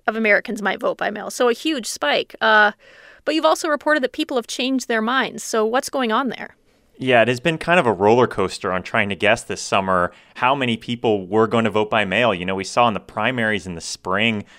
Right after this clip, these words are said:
Speaker 2: think about Wisconsin, I believe that was in April, uh, like, seventy percent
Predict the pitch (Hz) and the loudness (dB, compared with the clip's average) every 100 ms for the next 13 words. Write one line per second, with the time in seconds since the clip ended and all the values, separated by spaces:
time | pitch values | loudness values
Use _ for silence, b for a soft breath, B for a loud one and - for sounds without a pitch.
0 | b _ 113 104 101 95 90 - 92 90 | b _ -6 2 2 2 -4 -6 -2 -2
1 | 92 - 87 82 82 87 98 101 95 90 | -2 -6 -6 -6 -8 -8 -6 -4 -2 -2
2 | 82 82 98 131 101 82 82 B B - | -4 -4 -4 -2 -2 -2 -2 B B -2
3 | 98 95 101 - 123 - 123 104 226 - | 4 4 4 0 -2 0 0 2 -2 -4
4 | 117 135 117 | -6 0 0